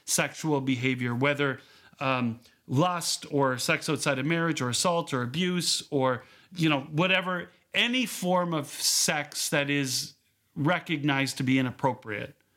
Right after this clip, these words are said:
The next two words are kind of more specific. The second one describes a loose or a casual attitude towards sex. And, um,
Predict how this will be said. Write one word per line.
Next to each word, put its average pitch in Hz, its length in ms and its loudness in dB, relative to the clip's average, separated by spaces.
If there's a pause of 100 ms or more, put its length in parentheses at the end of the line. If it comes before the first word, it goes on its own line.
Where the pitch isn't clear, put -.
(680)
The 160 100 2
next 214 260 2
two 214 100 0
words 165 240 0
are 151 60 0
kind 175 160 0
of 160 80 0
more 160 140 2
specific. 151 760 0
The 143 220 2
second 165 400 -2
one 147 160 2
describes 139 640 -2 (580)
a 143 140 0
loose 170 480 0
or 147 80 2
a 123 60 -2
casual 156 640 0
attitude 143 540 0
towards 135 300 0
sex. - 420 0
And, 123 240 0 (400)
um, 123 400 0